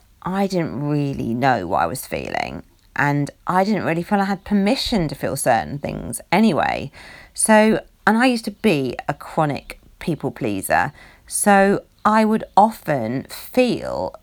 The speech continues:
quite angry or upset or resentful about something, because maybe I'd overextended myself or said yes to something I wanted to say no to. But in terms of being able to be upfront and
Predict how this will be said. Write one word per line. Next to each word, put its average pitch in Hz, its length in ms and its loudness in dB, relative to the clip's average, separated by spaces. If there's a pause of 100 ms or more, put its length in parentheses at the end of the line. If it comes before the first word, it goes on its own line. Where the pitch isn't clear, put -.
(140)
quite 156 460 2 (100)
angry 175 640 -2
or 110 220 2
upset - 640 0
or 110 160 -4
resentful 135 1000 -2 (320)
about 123 380 -2
something, 110 680 -4 (640)
because 165 320 -4
maybe 160 340 0
I'd 143 200 4
overextended 180 840 0
myself 180 580 2
or 139 100 -4
said 127 240 -4
yes 156 380 0
to 160 80 -10
something 151 380 -2
I - 20 0
wanted 139 360 -2
to 139 60 -10
say 117 200 -4
no 180 420 2
to. 175 480 0 (600)
But - 420 2 (160)
in 185 140 0
terms 247 500 2
of 180 160 -4
being 180 220 0
able 170 180 -2
to - 140 -14
be - 200 -4
upfront 139 640 -2
and 147 140 -4